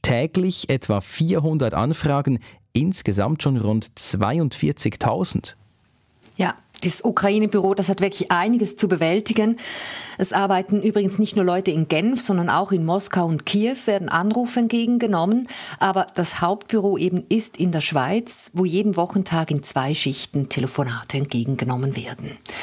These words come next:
Speaker 2: Als ich da war, saßen zwölf Personen an kleinen Tischen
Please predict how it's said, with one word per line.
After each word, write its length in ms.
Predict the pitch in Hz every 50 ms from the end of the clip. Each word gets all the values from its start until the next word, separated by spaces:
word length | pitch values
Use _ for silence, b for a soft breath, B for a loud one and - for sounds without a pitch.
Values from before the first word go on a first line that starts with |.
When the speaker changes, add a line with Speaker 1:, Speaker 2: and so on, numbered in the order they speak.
| B B B B
Speaker 2:
Als 140 | B 185 180
ich 100 | 175 -
da 220 | 202 202 220 233
war, 320 | 254 247 247 - - - - -
saßen 480 | - - - 185 180 180 - 202 185 -
zwölf 340 | - - 185 190 180 - -
Personen 400 | 190 175 - 175 180 180 170 151
an 100 | 135 143
kleinen 360 | - 143 139 139 135 135 -
Tischen 380 | - 156 147 - - 160 139